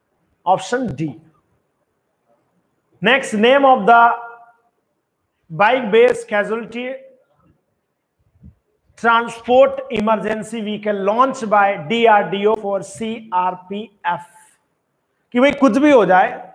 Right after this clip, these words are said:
कुछ भी emergency आ जाए, ये कभी नहीं रुकेगी, ठीक है ना। कि आप छोटा वाहन है, bike बेस जिसको कहा जाता है, सारी सुविधाओं से लेस बना है सीआरपीएफ़ के लिए, खासकर जम्मू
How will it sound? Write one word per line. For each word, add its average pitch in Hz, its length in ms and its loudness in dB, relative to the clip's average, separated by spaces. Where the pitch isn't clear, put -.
कुछ 208 140 -4
भी 285 140 2
emergency 247 560 0
आ 233 80 4
जाए, 214 320 4
ये 226 220 0
कभी 233 300 -2
नहीं 226 140 0
रुकेगी, 147 480 -10
ठीक 190 100 -4
है 269 120 0
ना। 294 80 -2
कि 262 440 0
आप 247 560 2
छोटा 226 420 4
वाहन 226 420 2
है, 240 320 -10
bike 196 320 -2
बेस 233 200 4
जिसको 214 300 -6
कहा 202 280 2
जाता 202 240 -2
है, 226 60 2
सारी 202 280 -2
सुविधाओं 190 440 -4
से 175 180 -12
लेस 190 320 -2
बना 185 200 -6
है 196 160 -6
सीआरपीएफ़ 202 720 -4
के 202 80 -8
लिए, 202 120 -6
खासकर 196 420 -4
जम्मू 202 300 -4